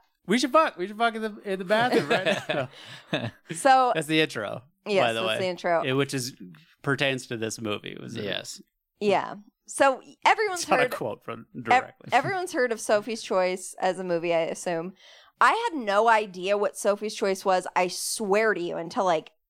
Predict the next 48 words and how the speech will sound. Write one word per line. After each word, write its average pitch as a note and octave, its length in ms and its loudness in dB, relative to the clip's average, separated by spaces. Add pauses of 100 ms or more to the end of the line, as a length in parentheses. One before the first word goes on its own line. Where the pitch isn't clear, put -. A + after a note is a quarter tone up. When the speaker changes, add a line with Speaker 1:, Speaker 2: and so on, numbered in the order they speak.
(140)
Speaker 3:
six - 960 -4
months G#3 500 -2
ago, A3 140 2
nine G3 260 0
months G3+ 220 -6
ago, F#3+ 200 4
a F#3 40 4
year F3+ 220 0
ago, F#3 200 2
whenever F3+ 380 0
we F#3+ 120 -2
saw F3 280 2
whatever E3 400 0
it E3 60 -2
was E3 260 -2
that - 100 -8
revealed D#3 540 -4
what - 160 -4
it - 120 -8
is. D#3 260 -8
Speaker 1:
Yeah, C#3 320 2
I C3+ 80 0
heard C#3 220 0
it. C3+ 60 -2
I C#3+ 100 2
just, D3+ 160 -2
I D3 40 -2
don't E3+ 120 2
even C3 100 0
remember G#2+ 240 0
what G#2 120 0
it G2+ 40 0
was G2+ 180 0
either, F#2+ 260 -4
but G2 200 0
Speaker 3:
And B3+ 120 6
I C4+ 60 2
remember C#4 300 2
being C4+ 260 -2
like, A3 320 2
"Holy C#4+ 280 0
shit," D#4 320 2
like, G#3 140 0
I G#3+ 60 2
never G#3 280 2
knew G#3+ 160 0
that. F3 220 2
So, A3+ 320 0